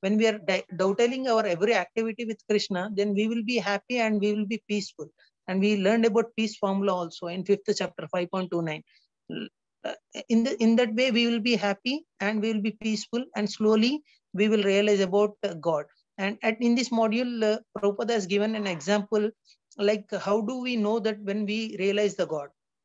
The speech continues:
Prabhupada given simple example. When you feel hungry, when you eat it, you will be satisfied.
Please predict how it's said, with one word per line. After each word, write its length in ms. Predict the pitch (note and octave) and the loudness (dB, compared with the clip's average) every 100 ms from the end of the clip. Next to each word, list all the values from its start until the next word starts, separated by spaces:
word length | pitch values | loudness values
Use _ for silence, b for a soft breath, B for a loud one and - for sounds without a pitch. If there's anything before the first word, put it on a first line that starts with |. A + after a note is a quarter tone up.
| _ _ _ A3 | _ _ _ -6
Prabhupada 300 | A3 C#4 G#3+ | -4 -4 -2
given 220 | A3+ A3+ | 0 -2
simple 400 | - G#3+ G3+ - | -2 -2 -2 -4
example. 440 | G3+ E3 E3+ D#3+ D#3 B B B - | -4 -2 -4 -4 -12 B B B -2
When 180 | G3+ | 2
you 100 | B3 | 2
feel 260 | A#3 B3+ B3+ | 2 2 4
hungry, 480 | G#3+ A#3 G#3+ A#3+ C#4+ _ _ G3+ | 4 4 4 0 -4 _ _ 0
when 120 | A#3 | 0
you 240 | B3+ B3+ | 2 2
eat 180 | C4+ C#4+ | 0 -2
it, 100 | D4+ | -6
you 140 | C4+ D4 | -4 -4
will 80 | |
be 80 | D4 | -2
satisfied. 580 | C4 A#3+ A#3+ - G#3+ | 0 0 0 -2 -2